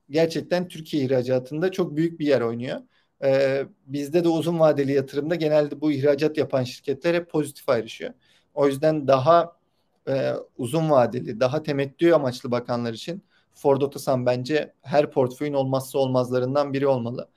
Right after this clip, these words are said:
Biz de çok beğeniyoruz. Biz de bir süredir hisse taşıyoruz Ford Otosan'da. Ee, ve gerçekten bundan birkaç yıl sonrasını merakla bekliyorum. Bugün devlet gibi şirket diyorum. O gün, e, bunları tekrar edeceğime çok eminim.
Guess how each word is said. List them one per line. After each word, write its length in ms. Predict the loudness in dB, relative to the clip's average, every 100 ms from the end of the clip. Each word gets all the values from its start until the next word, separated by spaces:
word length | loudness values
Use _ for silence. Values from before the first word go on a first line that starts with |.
| _ -2
Biz 160 | 0
de 80 | 2
çok 240 | 0 -2 -2
beğeniyoruz. 420 | -4 -6 -10 -10
Biz 140 | -4
de 80 | -4
bir 60 | -6
süredir 300 | -8 -10 -10
hisse 300 | -14 -12 -10
taşıyoruz 440 | -10 -6 -8 -2
Ford 180 | -2 -2
Otosan'da. 600 | -8 -12 -10 -8 -10 -14 _ _ _ 0
Ee, 420 | 6 8 8 6 4
ve 160 | 2
gerçekten 680 | 4 4 4 2 0 0 0
bundan 300 | 0 0 2
birkaç 380 | -2 0 -2 -2
yıl 60 |
sonrasını 460 | -4 -2 -2 -4 -4
merakla 480 | 2 2 2 4 2
bekliyorum. 460 | 2 0 0 -2 _ _ _ -4
Bugün 320 | 0 0 6
devlet 360 | 6 6 2 -2
gibi 160 | -6
şirket 440 | -6 -6 -6 -6 -2
diyorum. 260 | -2 -2
O 120 | -4
gün, 240 | -2 -4 -6 _ _ _ _
e, 400 | 2 4 4 2 0 -2 -4
bunları 720 | -6 -2 2 2 4 2 0 _ -6
tekrar 340 | 0 4 4
edeceğime 460 | 4 -2 -2 -2 -4
çok 200 | -8 -6
eminim. 340 | -6 -8